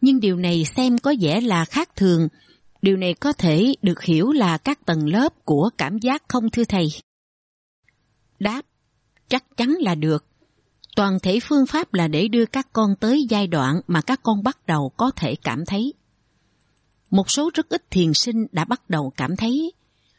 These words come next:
Loại rung động nào mà tôi đang trải nghiệm đây? Và họ hiểu rằng một rung động của một cảnh giới đặc biệt này nó sẽ thuộc về loại này. Rung động cảnh giới kia thì thuộc về loại khác. Và sau này họ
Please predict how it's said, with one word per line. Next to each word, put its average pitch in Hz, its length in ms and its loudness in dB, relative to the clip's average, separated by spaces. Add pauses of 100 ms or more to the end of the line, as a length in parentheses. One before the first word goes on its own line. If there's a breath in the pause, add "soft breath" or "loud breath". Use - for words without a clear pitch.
(160)
Loại 185 400 2
rung 277 200 4
động 190 240 0
nào 175 260 2
mà 165 220 2
tôi 226 220 2
đang 220 200 2
trải 160 220 -2
nghiệm 165 340 2
đây? 202 240 -2 (800)
Và 175 340 0
họ 180 120 0
hiểu 180 280 2
rằng 170 300 0 (380)
một 190 240 2 (140)
rung 269 260 2
động 165 360 -2
của 175 140 2
một 214 300 -2
cảnh 160 220 -2
giới 262 200 0
đặc 165 240 -4
biệt 170 280 0
này 160 340 0
nó 214 320 2
sẽ 170 200 -2
thuộc - 280 0
về 160 200 2
loại 143 240 0
này. 156 260 0 (800)
Rung 262 220 2
động 156 220 0
cảnh 180 280 0
giới 269 300 4
kia 254 240 2 (160)
thì 165 340 4
thuộc 160 260 2
về 160 180 2
loại 139 240 -2
khác. 269 320 -4 (500 soft breath)
Và 196 180 0
sau 262 200 -2
này 165 360 0
họ 160 340 0